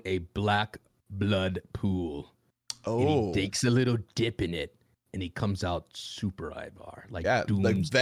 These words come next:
Speaker 2: Venom
Speaker 1: Ivar.
Speaker 2: Ivar. <laughs>
Speaker 1: Yeah, and then think about his, instead of him, like, he could wear his Viking outfit, but make it be all symbiotic, you know, symbiote, you know? Just black, and then it's just, oh.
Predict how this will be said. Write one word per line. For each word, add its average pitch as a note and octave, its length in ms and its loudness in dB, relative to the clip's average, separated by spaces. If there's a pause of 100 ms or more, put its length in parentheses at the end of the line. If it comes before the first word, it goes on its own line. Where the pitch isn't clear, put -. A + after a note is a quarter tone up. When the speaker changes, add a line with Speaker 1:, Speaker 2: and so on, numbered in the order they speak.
Speaker 2:
Venom D#3 120 4
Speaker 1:
Ivar. G2 560 2
Speaker 2:
Ivar. D#3 280 2 (200)
<laughs> - 60 -16
Speaker 1:
Yeah, F3 580 -2
and A#2+ 100 4
then C3 280 4
think E3 180 2
about D#3 220 2
his, B2 220 -2 (340)
instead C3+ 280 4
of F3 80 0
him, D#3+ 260 2
like, A#2 340 0
he C#3+ 120 0
could E3+ 120 2
wear D3+ 180 6
his C#3+ 120 0
Viking B2 480 0
outfit, F3 400 2
but A2+ 140 0 (440)
make A#2+ 240 4
it A#2+ 100 0
be A#2 120 2
all A2+ 140 4
symbiotic, G2+ 640 0
you G#2 100 0
know, G#2+ 80 4
symbiote, G#2 520 0
you G#2 100 0
know? B2+ 180 0 (360)
Just A2+ 260 -6
black, A#2+ 480 2
and A2 160 4
then A2 100 2
it's G#2 100 0
just, G#2 240 -2
oh. - 460 0